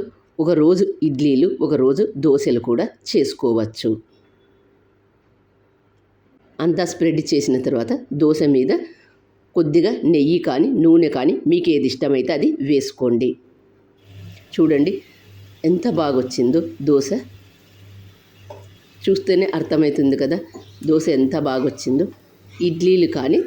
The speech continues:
దోశలు కానీ ఏవైనా చేసుకోవచ్చు. ఇంట్లో ఒక్కొక్కసారి ఇడ్లీలు ఒకరు తింటారు, దోశలు ఒకరు తింటారు. ఇదే బ్యాటర్తో రెండు రకాలు చేసి పెట్టండి. ఈ దోశలను కొబ్బరి పచ్చడితో, సాంబార్తో సర్వ్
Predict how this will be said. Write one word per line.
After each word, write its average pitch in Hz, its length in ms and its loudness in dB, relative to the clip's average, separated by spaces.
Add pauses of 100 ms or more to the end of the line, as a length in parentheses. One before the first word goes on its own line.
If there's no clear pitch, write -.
(180)
దోశలు 156 440 2
కానీ 135 200 0 (360)
ఏవైనా 156 340 2 (240)
చేసుకోవచ్చు. 139 760 -2 (1200)
ఇంట్లో 196 260 4 (100)
ఒక్కొక్కసారి 165 580 -2 (480)
ఇడ్లీలు 180 460 2 (880)
ఒకరు 170 280 0
తింటారు, 151 380 2 (180)
దోశలు 165 340 4
ఒకరు - 240 -4
తింటారు. 127 340 -2 (260)
ఇదే 180 240 4
బ్యాటర్తో 143 460 -2 (160)
రెండు 190 260 2
రకాలు 127 400 -2
చేసి 131 240 0 (140)
పెట్టండి. 127 500 -2 (760)
ఈ - 20 2 (100)
దోశలను 165 400 4 (160)
కొబ్బరి 160 400 2
పచ్చడితో, 131 420 -2 (240)
సాంబార్తో 151 680 0 (260)
సర్వ్ 165 200 2